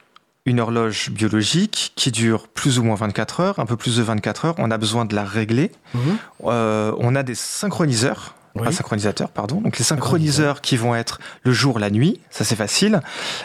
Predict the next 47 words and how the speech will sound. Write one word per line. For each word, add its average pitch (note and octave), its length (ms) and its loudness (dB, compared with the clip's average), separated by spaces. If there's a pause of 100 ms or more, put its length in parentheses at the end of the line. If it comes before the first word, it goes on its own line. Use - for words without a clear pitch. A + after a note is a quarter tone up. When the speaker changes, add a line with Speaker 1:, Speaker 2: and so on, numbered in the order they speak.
(140)
Speaker 1:
Euh, A#2+ 340 2
et B2+ 100 -4
puis - 140 0
on A#2+ 120 4
a F#2+ 80 0
d'autres, A#2+ 440 0
euh, G#2 160 2
synchroniseurs A2+ 840 0
qui - 100 -4
sont A#2 320 0
donc G2+ 160 -2
la G2 80 -2
prise G#2+ 260 -2
alimentaire, A2 1040 0
euh, G2+ 320 -2 (360)
le A2+ 100 2
rythme C3 320 2
en G#2 40 -2
fait C3+ 360 0
qu'on G#2 180 -2
se - 140 -2
donne A2 300 2
journalier, G2+ 420 0 (180)
les C3 140 2
activités, A2 600 0
euh, G2+ 1080 -2
physiques, C#3 580 0 (280)
Speaker 2:
Mhm. D3+ 180 -4 (100)
Speaker 1:
rythmes C#3 220 0
sociaux C3+ 260 0
qu'on C#3+ 160 0
peut - 140 -4
avoir C3 280 -2 (300)
et E3 100 2
la C#3+ 120 2
sécrétion E3+ 680 0 (160)
d'hormones. A2 480 0 (880)
Là, G#2 160 0
je G2 140 -4
maîtrise G2 260 -2
beaucoup G#2+ 220 -2
moins G#2 80 2
le G2 40 0
sujet, C#3 360 0
mais A#2 180 2
au D3 140 2
moins, D#3 340 2